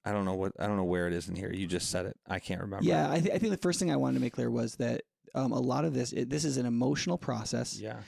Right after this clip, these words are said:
Speaker 2: It's not really a factual question. It's like, what,
Speaker 1: Yeah,
Speaker 2: what's wrong
Speaker 1: yeah,
Speaker 2: with it? Like,
Speaker 1: right.
Speaker 2: this is like a, I'm unhappy with the emotional
Speaker 1: Mm-hmm.
Speaker 2: process of this
Speaker 1: Mm-hmm.
Speaker 2: thing. But what happens is our mind turns it into a, an apologetics question.
Speaker 1: Mm-hmm.
Speaker 2: The, and we think, "Oh, this is a fact problem," or, "I don't understand something, but maybe God's not there. Maybe my faith is wrong."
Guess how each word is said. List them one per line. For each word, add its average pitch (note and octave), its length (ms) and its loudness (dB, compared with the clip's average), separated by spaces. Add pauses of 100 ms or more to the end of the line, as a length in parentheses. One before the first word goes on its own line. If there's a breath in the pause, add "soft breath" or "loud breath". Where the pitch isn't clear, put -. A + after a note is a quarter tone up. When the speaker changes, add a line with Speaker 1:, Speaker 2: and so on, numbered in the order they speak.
(160 loud breath)
Speaker 2:
It's - 200 -2
not D3 240 2
really D3 240 2
a - 80 -2
factual A2+ 580 -4
question. - 460 -8
It's - 140 -6
like, B2+ 260 0 (160 soft breath)
what, A#2 80 0
Speaker 1:
Yeah, B2 220 4
Speaker 2:
what's F3 180 2
wrong D3 140 4
Speaker 1:
yeah, - 120 2
Speaker 2:
with E3+ 100 -6
it? - 20 4
Like, D#3 240 0
Speaker 1:
right. - 280 -4
Speaker 2:
this F3+ 240 2
is F#3+ 200 -2
like D#3 180 0
a, C#3 180 0
I'm D#3+ 340 2
unhappy C3+ 500 0
with B2 260 2
the B2+ 140 -2
emotional B2 380 0
Speaker 1:
Mm-hmm. - 80 -16
Speaker 2:
process A#2 380 -4
of G#2 60 -4
this A#2 160 -4
Speaker 1:
Mm-hmm. - 100 -2
Speaker 2:
thing. A2+ 160 -2 (300 loud breath)
But D#3 100 4
what D3 140 4
happens D#3 320 0
is C3+ 80 0
our B2+ 80 2
mind B2+ 280 2
turns C#3+ 280 0
it C3+ 80 0
into B2 200 2
a, A#2 120 0
an C3 120 -2 (120)
apologetics B2 560 -2
question. F3+ 560 0
Speaker 1:
Mm-hmm. E3 220 -6 (260 loud breath)
Speaker 2:
The, - 160 -4
and E3 160 2
we D3+ 80 4
think, D3 220 -2
"Oh, D#3 100 2
this D3+ 160 0
is D3+ 80 -2
a B2+ 60 0
fact D3 360 -2
problem," A#2+ 320 0
or, B2+ 120 0
"I C#3+ 100 0
don't D3 100 0
understand C3+ 360 -2
something, C3 100 0
but - 100 -4
maybe C3+ 220 2
God's C#3 220 0
not B2+ 160 0
there. C3 100 2
Maybe B2 160 2
my B2 140 0
faith B2+ 240 0
is A#2+ 120 -2
wrong." A2 160 -2